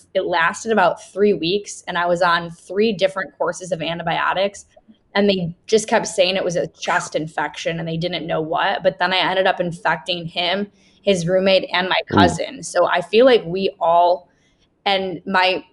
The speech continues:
Speaker 1: uh, and his roommate had a fever of a hundred three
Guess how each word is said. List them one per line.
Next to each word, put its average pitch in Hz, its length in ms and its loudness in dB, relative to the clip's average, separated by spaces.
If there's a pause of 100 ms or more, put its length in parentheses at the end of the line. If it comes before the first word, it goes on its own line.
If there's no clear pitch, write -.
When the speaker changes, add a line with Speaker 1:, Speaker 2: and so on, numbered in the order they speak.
(100)
Speaker 1:
uh, 180 240 2
and 190 120 -2
his 214 220 -2
roommate 220 420 2
had 180 240 2
a 170 60 0
fever 185 380 0
of 170 120 0
a 165 60 -2
hundred 185 460 -4
three 175 560 -4